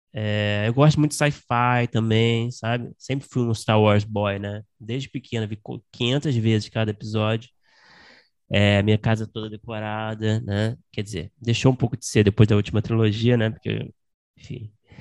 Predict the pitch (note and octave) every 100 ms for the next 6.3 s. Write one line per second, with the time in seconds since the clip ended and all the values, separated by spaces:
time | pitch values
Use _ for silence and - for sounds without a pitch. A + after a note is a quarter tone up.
0 | - - - - A#2 B2 B2+ A#2 B2 B2+
1 | B2+ B2 B2 C3 C3+ - F3 F#3 - G3+
2 | G#3+ G#3+ G#3 F3+ D#3+ C#3 B2+ A#2 A2 G#2
3 | - G2 G2+ G2+ A2+ A#2 A2 - _ G2+
4 | G2+ G#2 G#2 G#2 G#2 G2+ G2 G2 F#2+ F2+
5 | G2 _ _ _ _ _ _ - - A#2+
6 | B2+ -